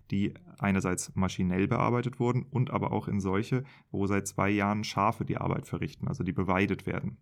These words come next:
Die Aufnahmen wurden anschließend mit Hilfe von Algorithmen ausgewertet, um einen Klangindex der Vielfalt im lokalen Ökosystem zu erstellen. Das Ergebnis?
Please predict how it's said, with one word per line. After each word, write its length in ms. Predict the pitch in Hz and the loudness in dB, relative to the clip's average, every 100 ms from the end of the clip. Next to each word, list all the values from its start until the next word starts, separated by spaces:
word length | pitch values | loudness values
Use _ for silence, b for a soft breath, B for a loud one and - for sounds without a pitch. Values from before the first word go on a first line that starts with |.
| - | -2
Die 80 | - | 2
Aufnahmen 460 | 107 - 135 135 | 4 6 6 6
wurden 200 | - - | 4 0
anschließend 480 | - 113 127 120 117 | -2 -2 -2 -2 -2
mit 140 | 104 98 | -2 0
Hilfe 300 | 117 117 120 | 0 2 -2
von 200 | 98 98 | -2 0
Algorithmen 580 | 98 95 110 143 117 | -2 0 -2 0 0
ausgewertet, 760 | 98 101 - 98 98 101 139 143 B B B | 2 0 0 -2 0 2 0 0 B B B
um 160 | 110 92 | 0 2
einen 280 | 104 104 | 2 2
Klangindex 800 | 101 - 98 127 135 120 117 - | -2 0 2 4 2 2 2 0
der 160 | - 104 | -2 -2
Vielfalt 640 | - 123 135 139 104 110 | 2 4 4 4 0 0
im 140 | 110 98 | 0 0
lokalen 400 | 95 104 101 101 | 0 0 0 2
Ökosystem 640 | 107 104 92 - 87 87 | 0 0 -4 -6 -4 -4
zu 140 | - | -2
erstellen. 540 | - - 90 92 - B B B B - | -4 -2 -2 -2 -4 B B B B -10
Das 140 | 95 | -4
Ergebnis? 580 | 92 92 120 147 151 | 0 0 2 2 0